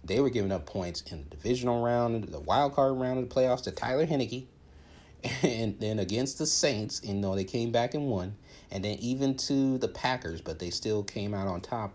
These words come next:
uh, thirty-one to twenty-six. I remember that, that, that score particularly for some reason. Um, so they're gonna give up points, and I think with Aaron Donald and company coming after Tom Brady,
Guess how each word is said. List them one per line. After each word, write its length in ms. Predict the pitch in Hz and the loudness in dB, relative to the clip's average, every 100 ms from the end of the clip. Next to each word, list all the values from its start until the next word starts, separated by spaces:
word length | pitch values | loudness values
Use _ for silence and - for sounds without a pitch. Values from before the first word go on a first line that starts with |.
| - | -8
uh, 180 | 80 - | -8 -4
thirty-one 460 | 113 113 110 110 | -2 -2 -2 -2
to 60 | 98 | -4
twenty-six. 560 | - 107 85 110 - | -4 -6 -4 -6 -6
I 40 | 71 | -8
remember 360 | 78 101 98 | -6 -4 -4
that, 240 | 78 67 - - - - | -6 -8 -10 -18 -20 -16
that, 160 | - - - - - | -14 -14 -18 -20 -16
that 160 | - 71 | -12 -12
score 320 | - 98 92 | -6 -2 -2
particularly 640 | - - 127 - 71 73 73 | -4 -6 -6 -6 -8 -12 -14
for 160 | - | -14
some 180 | - 73 | -12 -12
reason. 280 | 71 - - - - - - - - - - | -12 -16 -18 -20 -18 -16 -16 -20 -20 -10 -2
Um, 460 | 110 98 95 85 - | 2 2 0 -4 -6
so 420 | - 110 101 95 - - | 2 6 6 2 -8 -4
they're 140 | - 196 | 2 2
gonna 200 | 294 226 | 2 0
give 180 | 117 147 | 2 2
up 200 | - - | 0 -2
points, 440 | - 135 - - - | -4 -4 -6 -14 -12
and 140 | - - | -12 -6
I 240 | 98 160 180 | -2 2 0
think 480 | - 78 - - - - - - - - | -2 -12 -12 -18 -20 -20 -20 -20 -20 -10
with 180 | 95 87 | -4 -2
Aaron 300 | 101 117 123 | 0 0 2
Donald 380 | 110 123 131 123 | 2 0 2 2
and 120 | 101 | 0
company 360 | 98 104 98 90 | -4 -4 -4 -6
coming 360 | - 127 117 110 | -6 -6 -4 -2
after 240 | 113 - | -4 -4
Tom 360 | - 110 110 98 | -6 -4 -4 -2
Brady, 420 | 98 123 139 | -2 -2 -4